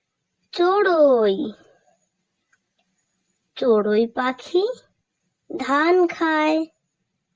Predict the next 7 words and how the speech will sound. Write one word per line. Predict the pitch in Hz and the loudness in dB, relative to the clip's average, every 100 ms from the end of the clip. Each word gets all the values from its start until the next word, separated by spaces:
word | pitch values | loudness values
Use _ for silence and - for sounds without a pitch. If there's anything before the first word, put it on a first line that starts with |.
| _ _ _ _ _ _ _ _ _ _ _ _ _ _ _ _ _ - | _ _ _ _ _ _ _ _ _ _ _ _ _ _ _ _ _ -18
ছ, | - 294 294 330 349 330 302 254 226 214 208 _ _ _ _ _ _ _ _ _ _ _ _ _ _ _ _ _ | -6 -2 0 0 2 2 0 0 0 -4 -8 _ _ _ _ _ _ _ _ _ _ _ _ _ _ _ _ _
ছয়ে | - 240 214 214 226 311 427 _ - | -4 0 2 2 2 2 -2 _ -20
ছাতা। | - 285 330 359 311 262 220 202 208 214 - _ _ _ _ _ _ _ _ _ _ _ _ _ _ - | -6 -2 -2 -4 -4 -2 -2 -4 -6 -10 -14 _ _ _ _ _ _ _ _ _ _ _ _ _ _ -16
ছাতা | - 233 196 190 - 247 | -6 -4 -4 -6 -8 -4
হাতে | 269 294 - 370 427 571 - _ _ _ _ _ _ _ | -2 -2 -4 -2 0 0 -4 _ _ _ _ _ _ _
এলো | 370 381 294 233 | -2 2 2 2
খুকু। | 220 - 277 277 - 370 453 | 0 -2 -2 -2 -2 4 4